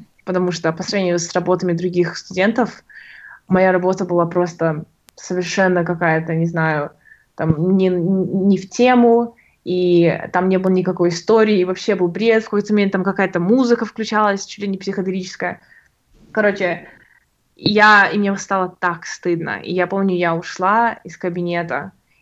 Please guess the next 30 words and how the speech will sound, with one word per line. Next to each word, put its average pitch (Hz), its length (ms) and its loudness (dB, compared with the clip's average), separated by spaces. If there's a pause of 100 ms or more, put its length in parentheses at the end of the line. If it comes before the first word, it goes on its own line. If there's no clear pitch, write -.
и 190 60 -4
я 185 160 2
просто 185 400 -2
полностью 185 720 0
расплакалась, 165 800 -2
и 190 40 -4
мне 185 200 0
было 175 260 4
так 180 380 -4
плохо, 175 580 0 (320)
и 196 60 -6
я 185 80 -2
поняла, 185 380 0
что 185 300 -2
у - 60 -10
меня 180 180 -2
ничего 175 320 -4
не 170 100 0
получается, 156 600 -4
у 185 80 -2
меня 180 120 2
в 180 40 4
этой 180 140 -2
школе 196 340 0
в 190 80 -20
данный 175 220 0
момент 185 360 -4
ничего 175 320 -6
не 160 120 -2
получается. - 580 -6